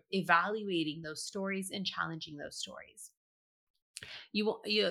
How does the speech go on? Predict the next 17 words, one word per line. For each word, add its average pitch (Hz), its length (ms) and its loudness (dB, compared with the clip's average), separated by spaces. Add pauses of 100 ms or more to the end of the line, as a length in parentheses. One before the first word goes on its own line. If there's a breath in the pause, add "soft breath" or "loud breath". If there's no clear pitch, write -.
you 208 180 0
also 240 300 4
want 269 180 -4
to 240 60 -6
be 208 180 -6
thinking 170 360 -4
about 156 320 -2
the 180 60 -6
second 214 380 -2
way 170 200 0
is 160 160 -6
really 226 340 -6 (240)
celebrating 233 680 0
your 190 100 4
accomplishments, 185 960 -4 (100)
however 170 380 0
small, 156 560 -8